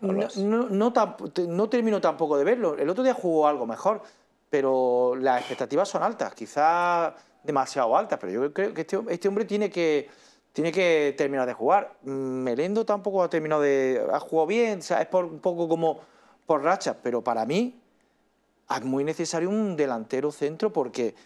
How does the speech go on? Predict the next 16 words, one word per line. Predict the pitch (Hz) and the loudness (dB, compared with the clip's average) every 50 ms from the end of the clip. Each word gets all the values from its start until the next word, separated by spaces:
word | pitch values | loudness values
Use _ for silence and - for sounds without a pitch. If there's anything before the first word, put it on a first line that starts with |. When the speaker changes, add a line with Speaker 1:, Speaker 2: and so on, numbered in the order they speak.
| _ _ | _ _
Speaker 1:
no | - 135 151 165 | -6 -4 -4 -2
sé | - - 196 | 0 0 0
por | 175 196 185 | 0 0 -2
qué, | 180 202 190 147 | -2 -2 -2 -2
yo | 160 185 | -2 -2
sigo | 185 233 214 180 151 | 0 0 -2 -2 -2
sin | - - 127 127 | -2 -4 -4 -4
entender | 123 120 117 117 - 123 117 131 170 202 240 233 - - _ _ _ _ _ | -4 -4 -6 -4 -4 -4 -2 0 0 0 -2 -4 -10 -16 _ _ _ _ _
por | _ 104 101 | _ -10 -6
qué | - 143 135 | -4 -4 -2
pone | 139 214 220 202 | 0 0 2 0
a | 147 135 | 0 0
Callejón | - 131 120 113 107 - 131 123 | -2 -2 -2 -2 -4 -6 -6 -6
de | 110 104 | -6 -6
delantero | 107 110 107 98 - - 98 101 | -6 -6 -8 -10 -12 -10 -12 -8
centro. | - - 208 247 233 - 92 - | -6 -4 -4 -4 -4 -6 -8 -10